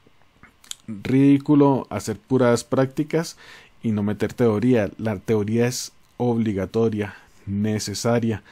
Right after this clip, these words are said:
y tenemos que ver la teoría. Yo explico, hago una pequeña práctica si es necesario, y ustedes tienen que practicar en su casa con sus equipos.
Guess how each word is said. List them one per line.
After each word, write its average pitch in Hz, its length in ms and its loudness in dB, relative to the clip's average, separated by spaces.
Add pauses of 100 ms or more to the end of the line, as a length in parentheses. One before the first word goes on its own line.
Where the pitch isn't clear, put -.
(500)
y 147 220 0
tenemos 107 420 -4
que 120 100 -4
ver 113 240 4
la 113 140 0
teoría. 131 720 2
Yo 110 140 -6
explico, 131 680 0
hago 107 200 -2
una 120 160 0
pequeña 117 340 -2
práctica 135 640 -4 (380)
si - 180 0
es 117 80 4
necesario, 131 720 2 (420)
y 104 680 -4
ustedes 104 280 -2
tienen 113 160 -4
que 113 100 -6
practicar 107 520 -4 (340)
en 113 100 -4
su 101 140 -6
casa 123 300 -2
con 117 120 -2
sus 95 200 -8
equipos. 120 480 -4